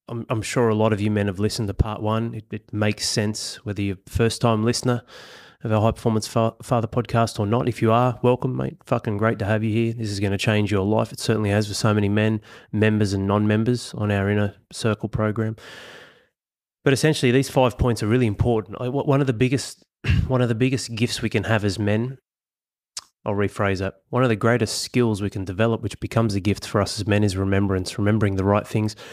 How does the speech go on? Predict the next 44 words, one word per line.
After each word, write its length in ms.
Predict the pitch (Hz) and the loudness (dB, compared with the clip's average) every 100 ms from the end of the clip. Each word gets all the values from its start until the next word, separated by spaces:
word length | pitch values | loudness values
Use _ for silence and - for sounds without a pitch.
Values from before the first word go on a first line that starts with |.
| - - | -14 -2
remembering 460 | 110 107 104 101 | 2 4 4 4
what 160 | 101 98 | 4 4
it 80 | 98 | 2
is 120 | 95 | 0
that 80 | 104 | 0
we 100 | 101 | 0
need 260 | 98 98 | 0 -2
to 80 | - | -4
do, 300 | 104 101 104 | -2 0 0
remembering 640 | 113 98 101 101 107 101 98 | 0 0 2 2 0 0 -2
the 140 | 98 | -2
right 360 | 92 104 104 - | 2 4 2 0
thing 340 | - 110 98 98 | -4 -2 -2 -4
to 100 | 101 | -2
do. 300 | 98 95 87 - - - - - - _ _ | 0 0 -2 -12 -20 -20 -20 -20 -20 _ _
You 120 | 143 | -4
can 200 | - 147 | 0 0
know 180 | 117 135 | 2 2
the 160 | 113 104 | 2 2
answer. 320 | 120 113 - - - _ _ - | 2 -2 -6 -12 -20 _ _ -12
That 180 | 117 127 | -10 -6
means 360 | 123 104 - | -4 -4 -6
fuck 320 | - 113 - | -8 -8 0
all, 160 | 127 113 | 2 2
man, 340 | 101 98 120 127 | 0 -2 -4 -4
unless 340 | 101 110 - | -4 -4 -2
you 60 | 131 | -4
do 260 | - 113 110 | -2 0 0
something 500 | - 90 - 123 131 | -2 -8 -8 -4 0
with 200 | 196 117 | 2 0
it. 120 | 87 _ _ | -2 _ _
And 160 | 131 135 | -6 -4
you 80 | |
can 140 | 139 131 | -2 0
do 120 | 185 | 0
something 380 | - 120 101 101 | 2 0 -2 -2
with 160 | 101 | -2
it 80 | 92 - - | -4 -12 -2
once, 640 | 117 170 104 - - - _ _ _ _ | 0 0 -2 -10 -12 -14 _ _ _ _
but 100 | 120 | -2
maybe 240 | 135 139 117 | 0 2 2
that 180 | 170 185 | 4 4
also 640 | 117 104 123 113 160 160 _ | 2 0 2 2 2 -2 _
means 520 | 117 107 110 110 - | -2 -2 -2 -6 -12